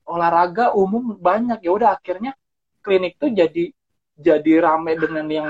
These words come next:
dat-, umum gitu kan. Ya udah, akhirnya, ya akhirnya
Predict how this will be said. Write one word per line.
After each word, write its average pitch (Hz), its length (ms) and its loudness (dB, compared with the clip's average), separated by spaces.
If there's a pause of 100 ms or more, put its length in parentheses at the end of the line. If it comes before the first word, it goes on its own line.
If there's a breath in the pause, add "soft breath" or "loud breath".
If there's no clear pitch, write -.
dat-, 165 240 2
umum 220 560 2
gitu 175 240 -2
kan. 180 160 0
Ya 143 160 2
udah, 190 320 4
akhirnya, 175 480 -2 (1160)
ya 156 260 4
akhirnya 196 600 -2